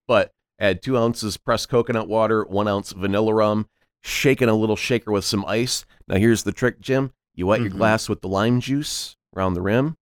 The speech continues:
Speaker 1: dip it in some graham cracker dust. Pour your
Speaker 2: Oh.
Speaker 1: beverage, garnish with a little, uh, lime wheel and a maraschino cherry. <laughs> Oh, you think you'd have your toes in the water in the beaches of Florida.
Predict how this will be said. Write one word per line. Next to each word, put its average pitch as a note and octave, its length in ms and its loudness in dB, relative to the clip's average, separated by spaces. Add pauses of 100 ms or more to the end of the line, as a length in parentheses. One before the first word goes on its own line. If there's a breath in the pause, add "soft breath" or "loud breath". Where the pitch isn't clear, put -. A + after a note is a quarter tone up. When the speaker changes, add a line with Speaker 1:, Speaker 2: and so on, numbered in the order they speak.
(400)
Speaker 1:
dip G#2+ 220 0
it A#2 120 -2
in G#2 60 -4
some F2+ 280 -2
graham G2+ 420 0
cracker E2+ 420 -4
dust. D#2 600 -6 (580)
Pour G#2 220 4
your F#2 160 4
Speaker 2:
Oh. D#2 60 -4
Speaker 1:
beverage, A2 720 2 (100)
garnish F#2 420 -2
with F#2 200 -4
a F2+ 100 -2
little, F#2 400 0
uh, E2+ 320 2
lime A2 480 6
wheel A#2+ 240 6
and G2 140 -2
a F#2 40 4
maraschino F#2+ 520 2
cherry. A#2 520 2
<laughs> - 240 -2
Oh, F3+ 380 6 (300 loud breath)
you A#2+ 100 2
think D#3 320 0
you'd B2+ 180 4
have B2+ 240 4
your A2 100 0
toes C3+ 340 4
in A#2 100 4
the G#2 80 4
water B2+ 320 4
in A#2+ 80 4
the G2 80 2
beaches A2+ 460 0
of F#2 100 0
Florida. G#2 600 0